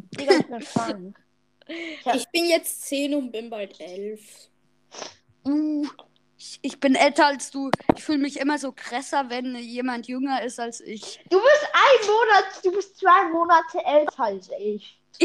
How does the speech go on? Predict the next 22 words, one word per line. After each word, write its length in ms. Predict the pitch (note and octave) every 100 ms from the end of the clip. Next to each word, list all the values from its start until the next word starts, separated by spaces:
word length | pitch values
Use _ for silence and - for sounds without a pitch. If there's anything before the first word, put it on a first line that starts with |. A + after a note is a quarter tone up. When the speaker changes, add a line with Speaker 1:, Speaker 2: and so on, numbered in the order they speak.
| D#4 F#4
Speaker 3:
Ja, 220 | C#4 C4+
das 200 | D4+ E4
macht 220 | C#4 C#4 -
einen 100 | C4+
großen 440 | C4 D#4+ - D#4
Unterschied. 760 | D4+ C4 - F4 C#4 - C4+ C#4 D4+ - - _ - -
Speaker 1:
Das 280 | D#4+ C#5 D#5+ D5
ist 140 | - C#4
gar 340 | F#4 G4 G#5
nichts, 340 | F#4 E4 D4 -
Digga. 320 | D#4 C#4 C#4
Zwei 280 | C#4 F4+ F#4
Monate, 340 | E4+ F#4 G#4 -
das 160 | C#4+
sind 200 | C4+ B3 - -
Furz 360 | E4+ C#5 G4+ -
einfach. 600 | G#3 A3 - A3+ G#3+ -
Speaker 3:
<laughs> 60 | - C#4+ - F#4 - _ - - _ _ _ _ - - _ - G4 G#4+ F4+ C#4+ _ _ _ - - _ _ _ -
Speaker 1:
Ey, 180 | F4+ G#4+
ja, 540 | A4 G#4+ D5+ A#4+ - G4
ey, 80 | F#4+
komm, 180 | A#4+